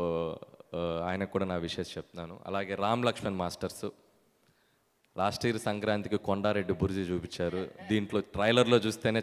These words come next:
చాలా ఐటమ్స్ కనబడుతున్నాయి. So, మీకు నా బెస్ట్ విషెస్ సార్. ఆ, మీరు ఫైట్స్ ఎలా తీస్తారో నాకు తెలుసు. So, మళ్ళీ ఈ సినిమాలో కూడా మీరు ఇంకా, ఆ, మీకు మంచి పేరు రావాలని మనస్ఫూర్తిగా కోరుకుంటున్నాను. అలాగే మిగతా వాళ్ళందరికీ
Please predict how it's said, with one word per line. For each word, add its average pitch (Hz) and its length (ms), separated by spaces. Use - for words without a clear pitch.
చాలా 110 360
ఐటమ్స్ 107 380
కనబడుతున్నాయి. 95 600
So, 92 120
మీకు 104 340
నా 104 120
బెస్ట్ 95 300
విషెస్ 90 280
సార్. 101 140
ఆ, 82 560
మీరు 95 200
ఫైట్స్ 117 380
ఎలా 117 180
తీస్తారో 120 480
నాకు 107 320
తెలుసు. 120 420
So, 90 160
మళ్ళీ 107 300
ఈ 110 120
సినిమాలో 113 420
కూడా 107 360
మీరు 90 480
ఇంకా, 101 360
ఆ, 85 180
మీకు 87 240
మంచి 90 220
పేరు 98 220
రావాలని 90 300
మనస్ఫూర్తిగా 87 500
కోరుకుంటున్నాను. 87 480
అలాగే 95 180
మిగతా 101 300
వాళ్ళందరికీ 101 520